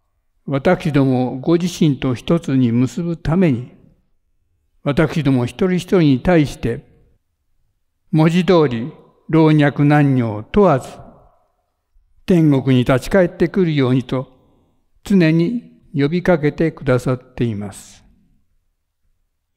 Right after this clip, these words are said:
その呼びかけに対して、私どもは、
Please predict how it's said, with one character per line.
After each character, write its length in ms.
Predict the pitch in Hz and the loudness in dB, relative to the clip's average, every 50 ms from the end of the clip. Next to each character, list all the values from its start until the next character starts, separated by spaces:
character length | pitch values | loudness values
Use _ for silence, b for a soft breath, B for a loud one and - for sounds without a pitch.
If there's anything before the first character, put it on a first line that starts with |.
| _ _ | _ _
そ 140 | - - 170 | -2 0 2
の 180 | 160 160 165 | 2 4 4
呼 60 | 160 | 2
び 100 | 151 151 | 2 0
か 140 | 143 - 151 | 0 0 -2
け 140 | 135 - 151 | 0 2 2
に 120 | 143 139 131 | 2 2 2
対 200 | - 165 156 139 | 2 0 0 0
し 100 | 117 - | -2 -4
て、 400 | - 131 127 127 196 - - _ _ _ _ _ _ _ _ _ _ _ _ _ | -4 -4 -4 -4 -6 -12 -18 _ _ _ _ _ _ _ _ _ _ _ _ _
私 320 | - 147 127 135 131 113 113 | -12 -6 -4 -4 -4 -4 -4
ど 140 | 127 117 | -6 -4
も 80 | 110 120 | -4 -4
は、 360 | 123 - 180 208 - _ _ | -4 -4 -6 -8 -14 _ _